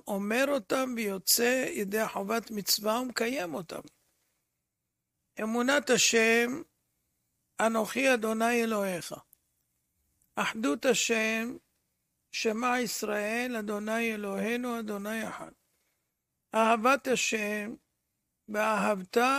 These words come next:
את אדוני אלוהיך". יראת השם, את אדוני אלוהיך תירא. זכירת השם, "וזכרת את אדוני אלוהיך".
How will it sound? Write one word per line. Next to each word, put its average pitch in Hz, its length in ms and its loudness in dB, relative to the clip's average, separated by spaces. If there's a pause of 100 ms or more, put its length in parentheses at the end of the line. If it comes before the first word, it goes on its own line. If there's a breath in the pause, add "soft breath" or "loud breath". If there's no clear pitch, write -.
(240)
את 247 240 -2
אדוני 220 500 -2
אלוהיך". 196 500 -4 (1300)
יראת 240 480 2
השם, 214 680 -2 (1040)
את 262 120 -2
אדוני 226 460 2
אלוהיך 226 420 0
תירא. 202 440 -4 (960)
זכירת 220 760 2
השם, 208 640 0 (680)
"וזכרת 214 680 0
את 262 280 2
אדוני 220 440 -2
אלוהיך". 208 380 -6